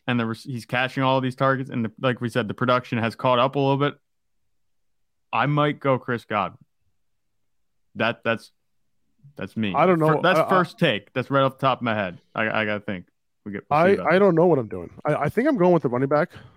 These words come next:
Speaker 2: Um, that's, that's, that's tough, man. Let me see who, where I have these guys ranked because
Speaker 1: It
Speaker 2: when, when I
Speaker 1: is.
Speaker 2: rank, when I rank these guys, so I have Kenneth Walker at eight, nineteen, and I have Godwin at twenty-two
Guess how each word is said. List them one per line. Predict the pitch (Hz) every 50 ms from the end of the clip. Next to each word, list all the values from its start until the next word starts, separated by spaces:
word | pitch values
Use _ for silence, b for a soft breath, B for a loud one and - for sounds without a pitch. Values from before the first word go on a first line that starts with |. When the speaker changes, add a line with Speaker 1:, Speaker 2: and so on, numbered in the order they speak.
| b b b b _ -
Speaker 2:
Um, | - 131 131 127 123 120 120 113 110 B 120 B B B B B B B B B B - - - _ _ _ _
that's, | - 107 - - -
that's, | - 120 110 - - - - - -
that's | - 117 - - -
tough, | - - 98 87 - -
man. | 90 76 78 82
Let | 95 131
me | 135
see | 123 - 139
who, | 123 123
where | 117 117 - 107 123 117 110
I |
have | 117 117 104
these | 113 104
guys | 110 110 107 101
ranked | 110 104 104 98 -
because | 135 123 139 165
Speaker 1:
It | 170
Speaker 2:
when, | 156 170 190 202
when | 190
I | 170 165
Speaker 1:
is. | 147 131
Speaker 2:
rank, | 147 170 180 170 - _ _ -
when | 147 151 147 160 156
I | 147
rank | 139 131 151 180 180 -
these | 180 160 -
guys, | 196 190 202 202 -
so | - 185 160
I | 143 156
have | 165 180 180 -
Kenneth | - 160 151 151 -
Walker | 151 143 143 - 160 147 127
at | 67 107 123 127 - _ _ _ -
eight, | 135 135 - -
nineteen, | 131 135 139 143 - - 156 156 170 170 - _ _ _ _ _ _ _ _
and | - 131 131
I |
have | 131 143 131 127
Godwin | 131 131 127 127 123
at | 117 107
twenty-two | - - 117 104 95 - - 82